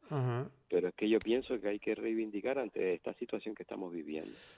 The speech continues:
Speaker 1: Bueno, hoy
Speaker 2: En la
Speaker 1: también
Speaker 2: que vemos que
Speaker 1: tenemos
Speaker 2: están sucediendo las crisis,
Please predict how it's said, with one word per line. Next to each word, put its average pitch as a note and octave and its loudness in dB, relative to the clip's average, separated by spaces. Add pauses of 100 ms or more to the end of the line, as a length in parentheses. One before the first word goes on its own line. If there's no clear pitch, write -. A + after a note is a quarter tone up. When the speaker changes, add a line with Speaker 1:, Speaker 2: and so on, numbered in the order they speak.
(100)
Speaker 1:
Bueno, D#3 2
hoy E3 4
Speaker 2:
En - 2
la F#3 6
Speaker 1:
también F#3 6
Speaker 2:
que G3+ 6
vemos F3 6
que E3 2
Speaker 1:
tenemos D3+ 4
Speaker 2:
están A2+ 2
sucediendo A2+ 4
las G#2+ 4
crisis, G#2 -2